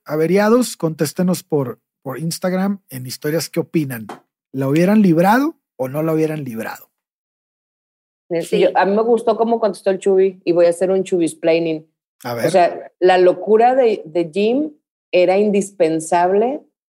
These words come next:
Speaker 3: Claro.
Speaker 2: para crear a los Doors. O sea, er-, es la combinación perfecta de su locura, sus letras,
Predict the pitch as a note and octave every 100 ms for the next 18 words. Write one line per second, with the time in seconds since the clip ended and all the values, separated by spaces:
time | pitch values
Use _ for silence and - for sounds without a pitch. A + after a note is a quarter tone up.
0 | _ _ _ _ _ _ _ _ - E3+
1 | D#3+ D#3+ D#3 F3+ E3 D#3 E3 F3+ F3 D3
2 | D#3+ D#3 D#3 D#3+ D#3+ D#3+ F#3 F3+ F#3+ G3
3 | G#3+ G#3+ G#3+ G3 F3 D#3+ D#3+ F3 E3+ F#3
4 | - F#3+ F#3+ F#3+ F3+ E3+ F3+ E3+ D3+ D#3
5 | F#3 G3+ A#3 B3+ - F3 F3+ F3 F3+ G3
6 | A3 A#3